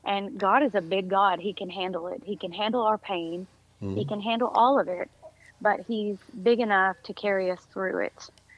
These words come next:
Speaker 1: And I, I'll be excited for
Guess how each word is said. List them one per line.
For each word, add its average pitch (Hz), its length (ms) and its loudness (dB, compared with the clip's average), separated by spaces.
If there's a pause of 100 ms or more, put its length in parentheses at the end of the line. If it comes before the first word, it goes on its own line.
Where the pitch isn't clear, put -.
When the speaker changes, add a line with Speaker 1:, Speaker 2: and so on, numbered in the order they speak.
(260)
Speaker 1:
And 185 500 -2 (1160)
I, 214 120 6 (120)
I'll 220 260 6
be 208 420 -6 (220)
excited 190 600 0
for 185 220 0